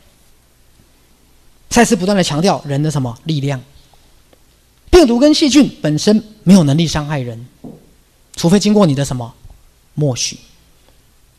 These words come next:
因为你的信念相信你会被传染。好，当然各位，我不是要你们每天去接近生病的人，可是我要你们建立一个信念，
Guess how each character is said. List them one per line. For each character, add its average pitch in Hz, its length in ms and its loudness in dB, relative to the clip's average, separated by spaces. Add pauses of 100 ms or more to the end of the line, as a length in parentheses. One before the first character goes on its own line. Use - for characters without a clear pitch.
(140)
因 175 80 4
为 196 100 6
你 143 80 -2
的 151 80 -2
信 220 220 4
念 190 240 0
相 185 180 -2
信 175 160 -2
你 127 80 -4
会 147 140 -2
被 151 100 -2
传 127 220 -8
染。 123 160 -10 (2500)
好， 151 180 -4
当 240 140 4
然 220 220 2
各 233 100 2
位， 214 100 4
我 147 140 -6
不 160 80 -4
是 196 80 -2
要 214 120 2
你 147 100 -2
们 139 100 -2
每 139 100 -4
天 175 160 -2
去 175 120 0
接 175 120 -2
近 170 160 -2
生 160 220 -4
病 151 160 -8
的 131 80 -8
人， 123 220 -16 (840)
可 - 140 -8
是 - 220 -6
我 143 100 -4
要 165 100 -2
你 151 80 -4
们 127 140 -8
建 151 220 -4
立 151 40 -6
一 151 40 -6
个 131 100 -6
信 131 240 -4
念， 127 180 -8